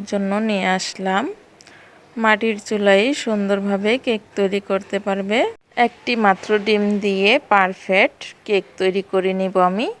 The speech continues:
এখানে আমি ডিমটাকে একটা কাঁটা চামচের সাহায্যে ফেটে নিচ্ছি। তো এখানে দিয়ে দিলাম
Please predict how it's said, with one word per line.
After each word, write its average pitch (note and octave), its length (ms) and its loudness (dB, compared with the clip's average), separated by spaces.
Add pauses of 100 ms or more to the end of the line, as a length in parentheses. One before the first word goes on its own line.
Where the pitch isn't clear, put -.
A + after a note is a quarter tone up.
(500)
এখানে G#3+ 460 -2
আমি G#3 160 0 (100)
ডিমটাকে G3 600 0
একটা G3 360 -2
কাঁটা F#3+ 280 -2
চামচের F#3+ 640 -2
সাহায্যে F3+ 640 -2 (300)
ফেটে G#3+ 340 -6
নিচ্ছি। G3 480 -6 (1400)
তো - 60 -2
এখানে A3 420 2
দিয়ে G#3+ 260 2
দিলাম G3+ 440 2